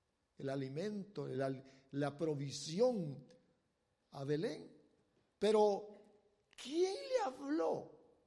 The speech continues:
a Elimelech? Porque mire, se murió.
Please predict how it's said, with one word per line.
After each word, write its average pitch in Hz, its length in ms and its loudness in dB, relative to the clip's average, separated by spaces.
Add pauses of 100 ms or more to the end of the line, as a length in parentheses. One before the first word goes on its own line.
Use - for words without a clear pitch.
(800)
a 180 80 -2
Elimelech? 214 480 -2 (540)
Porque 156 180 -6
mire, 247 220 -2
se 190 120 0
murió. 165 420 -4